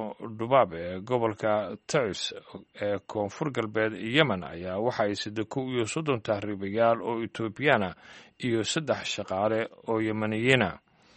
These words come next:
Doonida afraad oo ku qallibantay isla aaggaasi ayaa waxay ku socotay degmada Ahwar ee gobolka Abyan, iyadoo sidday boqol iyo konton tahriibayaal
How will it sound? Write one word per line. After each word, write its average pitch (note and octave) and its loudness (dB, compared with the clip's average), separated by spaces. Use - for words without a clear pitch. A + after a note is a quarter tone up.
Doonida G#2+ 4
afraad G#2 4
oo G2+ -2
ku - -8
qallibantay G#2+ -2
isla A#2 0
aaggaasi G#2+ -2
ayaa G2+ 0
waxay A2+ 2
ku D#3 -4
socotay A2+ -2
degmada A#2 0
Ahwar G#2 0
ee G#2+ 2
gobolka B2 2
Abyan, G#2+ 0
iyadoo A2 -2
sidday A2 -4
boqol A2 -2
iyo A2 0
konton D#3 -2
tahriibayaal G2+ 2